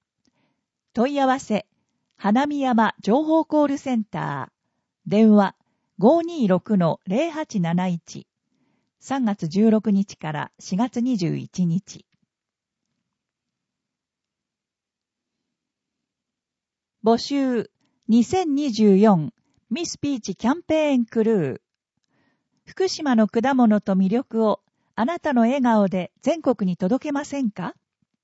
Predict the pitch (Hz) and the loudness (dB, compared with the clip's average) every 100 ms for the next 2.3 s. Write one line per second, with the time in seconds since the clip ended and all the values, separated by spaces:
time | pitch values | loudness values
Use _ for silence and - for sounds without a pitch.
0 | _ _ _ _ _ _ _ - 226 254 | _ _ _ _ _ _ _ -6 -2 0
1 | 233 220 - 175 - _ _ _ _ - | 0 0 -4 -12 -12 _ _ _ _ -8
2 | 262 185 | -2 0